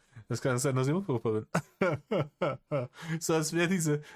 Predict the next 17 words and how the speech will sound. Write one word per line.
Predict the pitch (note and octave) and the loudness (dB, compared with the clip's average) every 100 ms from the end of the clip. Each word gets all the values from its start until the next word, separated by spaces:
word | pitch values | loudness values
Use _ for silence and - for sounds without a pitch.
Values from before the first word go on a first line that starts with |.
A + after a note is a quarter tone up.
| - | -4
als | C3+ F3 | -2 2
wär | |
die | E3 E3 | 2 0
Vorstellung | D3 D3+ F3 - C#3+ | 0 0 0 0 0
so | D3 D3+ | 0 0
vollkommen | D3 C#3 D3+ D3+ D3 | 0 0 0 0 2
lächerlich. | D#3 E3+ E3 A#2+ B2+ C#3+ - | 2 2 0 0 0 -2 -4
So, | C3 | -2
<laughs> | C3+ - - D3+ A#3+ F#3 F3 F3 | -2 -2 -4 -2 0 2 0 0
ja, | E3 D3+ D3 - | 0 2 0 2
haben | D#3 D#3 D3+ D#3 | 2 4 2 2
wir | C#3+ | 2
gelacht, | C#3 C3+ D3 - | 2 0 -2 -4
ich, | D#3 F3 - | -4 -4 -6
äh, | D#3+ | -8
unfruchtbar. | F3 F3 D#3 D3+ D3 D3+ G3+ G#3+ - | -6 -6 -6 -6 -2 0 2 0 -2
<laughs> | - D3 - E3+ E3 | -6 -6 -6 -8 -8